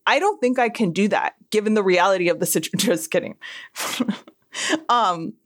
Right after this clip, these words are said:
I heard you're not supposed to laugh at your own jokes. So when I laugh at my own jokes,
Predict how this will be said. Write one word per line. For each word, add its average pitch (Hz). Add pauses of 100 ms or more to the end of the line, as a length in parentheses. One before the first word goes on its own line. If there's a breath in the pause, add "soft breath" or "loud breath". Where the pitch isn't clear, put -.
(640 loud breath)
I 233
heard 233
you're 381
not 370
supposed 339
to 349
laugh 190
at 170
your 185
own 180
jokes. -
So 180
when 175
I 170
laugh 165
at 202
my 196
own 180
jokes, 151